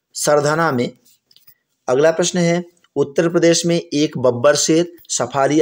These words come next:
स्थापित किया गया है इटावा में। अगला प्रश्न है, उत्तर प्रदेश का वह जनपद जहां अल्पसंख्यक समुदाय का सर्वाधिक केंद्रीकरण है, वो आपका रामपुर आपको याद रखना है।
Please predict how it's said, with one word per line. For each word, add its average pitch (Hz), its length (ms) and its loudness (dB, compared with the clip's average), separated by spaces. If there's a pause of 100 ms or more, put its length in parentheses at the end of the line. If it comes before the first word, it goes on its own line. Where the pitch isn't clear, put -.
स्थापित 131 440 -4
किया 147 120 2
गया 143 180 2
है 147 260 -2
इटावा 131 380 2
में। 104 220 -6 (1120)
अगला 135 260 2
प्रश्न 165 260 -2
है, 160 220 0 (360)
उत्तर - 300 0
प्रदेश 160 360 2
का 135 360 -2
वह 147 280 2
जनपद 160 420 0 (100)
जहां 135 340 0 (280)
अल्पसंख्यक 139 600 0
समुदाय 131 400 0
का 151 160 0
सर्वाधिक 131 680 0 (320)
केंद्रीकरण 131 560 2
है, 151 240 -2 (220)
वो 139 140 4
आपका 123 380 -2 (220)
रामपुर 135 600 2
आपको 113 300 0
याद 117 280 2
रखना 104 280 -4
है। 95 200 -10